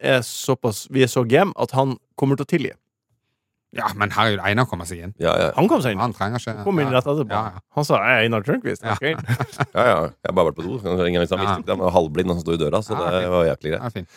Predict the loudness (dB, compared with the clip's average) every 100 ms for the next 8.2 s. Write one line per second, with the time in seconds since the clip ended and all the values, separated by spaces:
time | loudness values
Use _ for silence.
0 | -20 -16 -10 0 4 6 6 6 4 4
1 | 2 2 -2 -2 -4 -8 _ _ _ _
2 | _ -4 0 0 2 0 0 -6 -10 _
3 | _ _ -4 -2 -2 -4 -6 -6 -6 -8
4 | -8 -6 -2 -2 -4 -6 -4 -4 -4 -4
5 | -4 -6 -12 -14 -2 0 0 -4 -6 -4
6 | -6 -4 -4 -2 -6 -4 -6 -2 -2 -2
7 | -8 -20 -20 -20 _ -4 -2 -2 -4 -4
8 | -4